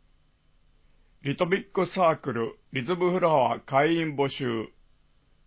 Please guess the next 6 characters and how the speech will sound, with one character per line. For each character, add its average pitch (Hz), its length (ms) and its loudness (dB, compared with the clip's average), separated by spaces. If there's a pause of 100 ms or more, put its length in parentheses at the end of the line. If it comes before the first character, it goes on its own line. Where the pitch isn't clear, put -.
(880)
第 170 260 6
二、 156 400 -2
第 151 260 4
四 175 260 0
火 165 180 -2
曜、 139 340 0